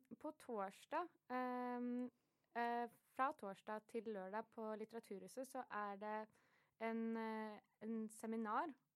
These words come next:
eh, som heter The Question About Syria, Syria Is,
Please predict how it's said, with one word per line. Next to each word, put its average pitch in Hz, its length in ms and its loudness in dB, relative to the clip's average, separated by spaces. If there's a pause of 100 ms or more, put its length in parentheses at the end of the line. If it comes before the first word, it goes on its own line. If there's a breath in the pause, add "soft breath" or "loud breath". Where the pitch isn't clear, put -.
eh, 220 520 -2 (300)
som 233 200 -2
heter 220 360 -2
The 214 100 -4
Question - 420 -8
About 202 380 -2
Syria, 196 560 -4 (180)
Syria 196 560 -6
Is, - 320 -10